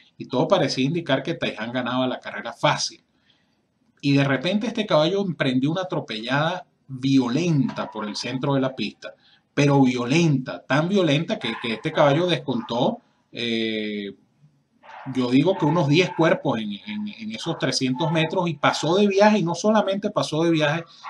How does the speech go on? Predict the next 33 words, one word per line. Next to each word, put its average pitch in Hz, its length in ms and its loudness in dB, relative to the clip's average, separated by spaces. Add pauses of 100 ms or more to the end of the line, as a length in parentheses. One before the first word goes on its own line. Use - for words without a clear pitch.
sino 139 260 2
que 135 80 2
el 127 100 0
caballo 127 340 4
ganó 131 360 0
hasta 139 320 -4
con 107 300 -8
cierta 127 440 -4
solvencia, 127 640 -2
porque 92 180 -16
el 90 60 -20
caballo 101 320 -8
ganó, 139 340 0 (380)
eh, 95 880 -10 (260)
por - 180 -8
casi 135 320 -2
tres 135 160 -4
cuerpos 147 340 0
de 156 40 0
ventaja, 156 380 0
rematando 143 560 0
en 127 120 -6
mil 147 220 0
cien 104 320 -10
metros. - 480 -20 (1000)
A 151 100 0
mí 220 160 8
me 277 80 12
impresionó 180 520 4
mucho 190 220 -2
esa 180 160 -6
carrera, 113 500 -2 (720)
y, 147 760 0